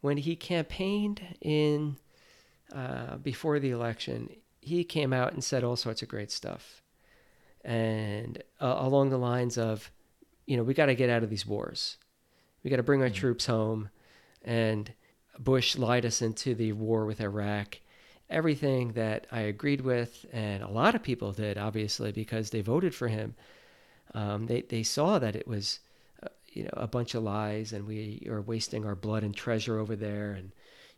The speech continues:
Speaker 1: you know, we're not doing any good, and we're only making things worse. But, you know, it seems like now, I, I don't know if it's, you know, maybe his views have changed, or the people he has surrounding him have changed his mind.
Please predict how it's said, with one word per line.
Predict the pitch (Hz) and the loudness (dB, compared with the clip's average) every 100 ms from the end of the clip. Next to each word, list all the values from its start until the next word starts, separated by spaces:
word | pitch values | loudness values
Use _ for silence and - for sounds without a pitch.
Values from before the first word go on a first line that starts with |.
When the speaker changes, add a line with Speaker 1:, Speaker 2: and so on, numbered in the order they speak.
| _ | _
Speaker 1:
you | - | -8
know, | 104 | -6
we're | 104 113 | -2 -2
not | 113 | -2
doing | 120 117 113 | 0 0 0
any | 107 | -2
good, | 104 117 110 107 107 | -2 2 4 4 0
and | 98 | -4
we're | 101 107 | -2 -2
only | 113 110 | 0 0
making | 110 107 107 | -2 -4 -6
things | 104 104 | -6 -4
worse. | 131 208 107 104 - - _ _ _ _ - - - - - _ _ | 0 2 2 0 -2 -6 _ _ _ _ -20 -20 -20 -20 -20 _ _
But, | - 120 - | -4 -4 -2
you | 147 | 0
know, | 135 123 | 2 2
it | 123 | 0
seems | - 196 151 | -2 0 0
like | 127 - | 0 -2
now, | 170 214 151 117 113 _ _ _ _ _ _ - | -2 2 2 0 -4 _ _ _ _ _ _ -6
I, | 135 - | -4 -2
I | |
don't | 143 151 | -4 2
know | 139 | 2
if | 131 113 | 2 -2
it's, | - - - _ _ _ - | -6 -8 -12 _ _ _ 0
you | 123 | 2
know, | |
maybe | 113 117 | 2 0
his | 104 135 156 | 0 2 2
views | 143 147 175 | 0 0 0
have | - 165 | 0 -2
changed, | - 180 202 254 - - - | -2 -2 -2 -4 -8 -12 -4
or | 139 123 120 120 120 - - - _ - - | 0 2 2 2 -2 -14 -20 -20 _ -20 -12
the | 120 | -8
people | - 170 160 160 139 | -4 -2 2 2 2
he | - | -2
has | 113 135 131 | -2 -2 0
surrounding | - 107 117 151 180 175 | -2 0 0 0 0 0
him | 170 - | -2 -2
have | 165 131 | -2 -2
changed | - 147 151 151 | -2 -2 -2 -2
his | 147 127 | -4 -2
mind. | 131 135 170 196 | -2 0 -2 -4